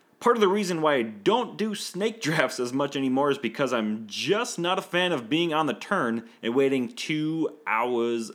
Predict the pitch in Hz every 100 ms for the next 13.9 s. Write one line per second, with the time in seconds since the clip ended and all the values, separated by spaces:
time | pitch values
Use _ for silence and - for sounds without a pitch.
0 | - 107 110 123 - - 104 95 95 -
1 | 113 - 143 131 - 151 90 - - _
2 | _ _ _ _ - 240 247 185 170 185
3 | 117 110 156 233 226 117 - 113 101 101
4 | 98 - 220 226 196 196 175 131 180 196
5 | 135 123 120 98 - - 226 220 - 196
6 | 202 208 135 110 120 113 104 117 196 160
7 | 196 160 104 120 180 - 123 110 101 -
8 | 107 107 - 214 262 202 170 160 110 113
9 | 151 - 247 220 226 220 - - - -
10 | - 190 190 196 - 120 113 175 202 151
11 | 120 120 127 139 165 - 113 110 107 -
12 | 175 165 135 98 - 151 - 113 104 104
13 | 240 294 135 98 87 101 87 82